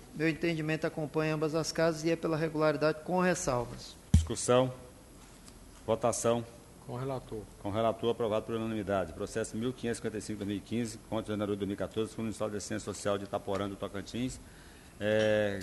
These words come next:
Speaker 2: Gleison Souza Ferreira, Nilson Marques de Lima, Raimundo Rocha Rolim Neto, responsáveis.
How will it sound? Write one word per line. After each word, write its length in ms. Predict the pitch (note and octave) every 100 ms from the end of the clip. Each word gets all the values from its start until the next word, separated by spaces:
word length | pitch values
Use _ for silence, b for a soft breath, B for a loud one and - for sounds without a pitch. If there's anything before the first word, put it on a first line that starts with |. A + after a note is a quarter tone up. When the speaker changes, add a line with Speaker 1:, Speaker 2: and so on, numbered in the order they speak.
| F2+
Speaker 2:
Gleison 560 | G#2+ B2 A#2+ - B2
Souza 600 | G2+ - - A2+ A2 G2+
Ferreira, 560 | - F#2+ F#2+ A2+ A2+ A2+
Nilson 680 | G#2 G2+ G#2 A#2+ A#2 A2+
Marques 340 | G2 G2 G2+ - F2 E2+ E2+
de 120 | F#2+
Lima, 380 | F#2 A2+ A#2+ A2+
Raimundo 480 | G#2 G2 G#2+ A2 A2+ - B B B B
Rocha 320 | F2+ A2+ A#2 A2+
Rolim 260 | A2+ A2
Neto, 300 | G#2 G2+ G#2+
responsáveis. 760 | G2+ G#2 G#2 - E2 D#2+ -